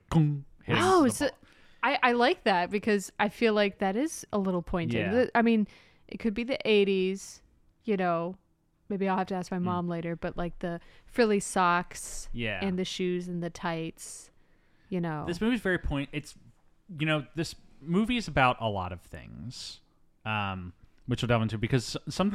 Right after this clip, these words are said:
Speaker 1: what I kept thinking about watching this movie last night is that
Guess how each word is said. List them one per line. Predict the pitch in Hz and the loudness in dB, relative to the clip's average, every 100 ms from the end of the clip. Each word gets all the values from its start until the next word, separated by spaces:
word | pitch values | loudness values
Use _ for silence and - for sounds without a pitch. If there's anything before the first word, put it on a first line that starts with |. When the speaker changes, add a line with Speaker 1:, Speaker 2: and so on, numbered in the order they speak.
| 170 | -2
Speaker 1:
what | 151 165 | 0 4
I | 202 220 - | 4 2 -2
kept | 175 170 | -4 -4
thinking | 127 117 | -4 -4
about | 101 | -4
watching | 85 87 87 | -6 -10 -14
this | 82 - | -16 -16
movie | 80 78 | -16 -16
last | 76 - - | -16 -16 -14
night | 80 78 | -14 -12
is | 104 101 | -6 -2
that | 107 104 - | 0 -2 -6